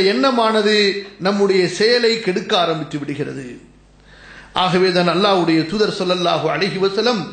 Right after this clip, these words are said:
முதலாவதாக அல்லாஹ்விடத்திலே பாதுகாவல் தேடினார்கள். "யா அல்லாஹ், என் உள்ளத்தை சுத்தமாக்கி வை.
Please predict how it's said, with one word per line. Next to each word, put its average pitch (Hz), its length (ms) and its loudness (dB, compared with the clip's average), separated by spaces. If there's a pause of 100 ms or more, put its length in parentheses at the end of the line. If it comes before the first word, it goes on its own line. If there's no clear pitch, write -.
(300)
முதலாவதாக 202 880 2
அல்லாஹ்விடத்திலே 190 880 -2
பாதுகாவல் 180 720 0
தேடினார்கள். 160 640 0 (360)
"யா 180 180 4 (120)
அல்லாஹ், 185 680 2 (320)
என் 165 240 0
உள்ளத்தை 240 600 0 (100)
சுத்தமாக்கி 180 720 -2
வை. - 160 -14